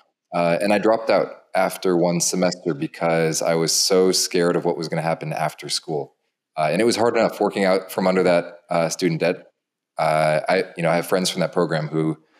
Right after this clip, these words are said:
came out with, uh, around three hundred thousand of student debt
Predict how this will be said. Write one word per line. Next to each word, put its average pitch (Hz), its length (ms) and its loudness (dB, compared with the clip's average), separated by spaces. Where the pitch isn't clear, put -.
came 95 180 0
out 87 220 2
with, 78 320 -2
uh, 82 140 -2
around 92 300 4
three 98 180 0
hundred 92 220 0
thousand 80 480 0
of 80 120 -6
student 80 320 -4
debt 78 220 -4